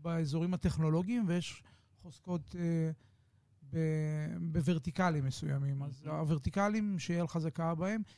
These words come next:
Speaker 1: היא נולדה מקופת חולים כללית, ומסורתית היא חזקה מאוד במגזר בריאות, אבל אני חושב שהיום המגזר הכי, הכי חזק ביעל מבחינה עסקית הוא הפיננסי סלש ביטוחי, finance insurance. אה,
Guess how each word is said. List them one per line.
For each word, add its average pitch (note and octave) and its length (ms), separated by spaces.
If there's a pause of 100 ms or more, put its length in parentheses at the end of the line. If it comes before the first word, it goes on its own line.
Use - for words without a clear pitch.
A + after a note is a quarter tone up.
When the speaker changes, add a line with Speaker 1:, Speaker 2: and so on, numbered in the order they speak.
(120)
Speaker 1:
היא A#3 120
נולדה G3 380
מקופת F3 380
חולים F3 240
כללית, D#3+ 360
ומסורתית D#3+ 560
היא E3+ 80
חזקה D3+ 540 (360)
מאוד F3 320
במגזר D3+ 460
בריאות, E3+ 480 (420)
אבל F3 160
אני F3 100
חושב E3+ 160
שהיום F3 300
המגזר D#3+ 640 (420)
הכי, G#3+ 300 (320)
הכי F#3+ 240
חזק D3 400
ביעל C#3+ 260
מבחינה D3+ 380
עסקית D3+ 460
הוא D#3 100
הפיננסי D#3 840 (380)
סלש E3 320
ביטוחי, G3 560 (120)
finance D3+ 640
insurance. A#3 480 (600)
אה, D3+ 540